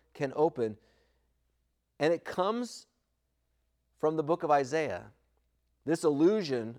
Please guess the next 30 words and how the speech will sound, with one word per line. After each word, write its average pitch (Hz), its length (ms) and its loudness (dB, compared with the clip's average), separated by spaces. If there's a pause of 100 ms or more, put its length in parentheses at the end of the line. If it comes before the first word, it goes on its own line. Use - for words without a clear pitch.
(120)
in 120 100 -8
fact, 139 300 2
it's - 240 -10 (200)
almost 135 320 -2
a, 117 80 -4 (260)
a 113 140 -4
direct 117 400 -4
quote, 185 400 -2 (720)
comes 196 340 2
from 160 260 0
the 151 80 6
book 156 220 4
of 143 80 -2
Isaiah 135 420 4
chapter 135 520 -2 (280)
twenty-two. 147 680 0 (1040)
Isaiah 151 300 4
chapter 143 320 2
twenty-two, 143 600 -2
and 123 100 -2
you 127 80 -4
can 120 140 -10
go 127 140 0
ahead, 127 280 0 (260)
keep 151 160 0
a - 80 0
finger 135 400 0
in 117 80 -4
Isaiah 120 520 0 (280)
chapter, 123 560 0